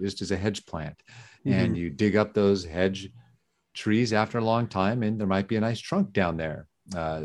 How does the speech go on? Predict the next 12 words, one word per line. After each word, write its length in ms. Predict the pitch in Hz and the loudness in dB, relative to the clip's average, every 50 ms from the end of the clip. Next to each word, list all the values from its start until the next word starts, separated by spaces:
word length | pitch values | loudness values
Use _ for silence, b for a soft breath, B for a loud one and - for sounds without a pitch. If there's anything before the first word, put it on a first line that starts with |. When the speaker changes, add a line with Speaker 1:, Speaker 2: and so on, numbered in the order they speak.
| 73 90 95 | -4 0 2
Speaker 1:
the 40 | 95 | 4
male 440 | 98 98 98 98 104 107 117 123 127 | 4 6 6 6 6 6 6 4 2
plants, 560 | 123 - - 117 110 113 131 139 135 - - | 0 0 0 0 2 2 0 -2 -4 -6 -8
uh, 200 | - 104 104 98 - _ _ | -4 -4 -4 -4 -4 _ _
tend 220 | - - 107 107 110 | -2 2 2 4 4
to 60 | 107 | 4
bulk 280 | 92 78 107 107 101 104 | 4 4 4 4 4 4
up 160 | 101 107 107 127 | 2 2 2 0
and 100 | 113 95 | 0 0
get 120 | 98 95 | 2 2
nice 220 | 95 95 92 90 | 2 2 0 0
trunks. 460 | - - - 120 143 180 - - - | -2 -2 0 0 0 0 -2 -4 -8